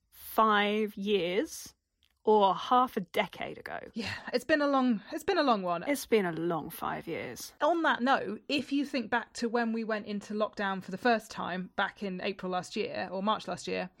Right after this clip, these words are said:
Speaker 2: we were technically still in what would have been David Cameron's term as Prime Minister following the twenty fifteen election.
Speaker 1: I don't think I can even mentally accept that. The fact that we've had three prime ministers in the space of a single term is just,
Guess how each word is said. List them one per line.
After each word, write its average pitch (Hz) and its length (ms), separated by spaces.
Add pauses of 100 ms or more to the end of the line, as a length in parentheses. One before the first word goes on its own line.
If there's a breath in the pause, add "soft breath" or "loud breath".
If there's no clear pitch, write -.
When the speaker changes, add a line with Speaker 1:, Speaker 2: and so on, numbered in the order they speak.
(440 soft breath)
Speaker 2:
we 277 200
were 339 100
technically 269 480
still 262 300
in 233 160
what 233 180
would 233 140
have 208 160
been 226 240
David 214 400
Cameron's 202 500
term 196 460
as 196 100
Prime 196 260
Minister 185 480
following 180 280
the 165 60
twenty - 300
fifteen 180 360
election. - 440 (280)
Speaker 1:
I 226 80
don't 285 200
think 285 120
I 262 100
can 247 120
even 220 260
mentally 202 580
accept - 480
that. - 320 (840)
The 214 120
fact 285 160
that 277 80
we've 277 100
had 247 160 (260)
three 240 300
prime 220 280
ministers 190 440
in 190 160
the 196 60
space 190 420
of 190 60
a 180 60
single 175 340
term 180 460
is 208 200
just, - 460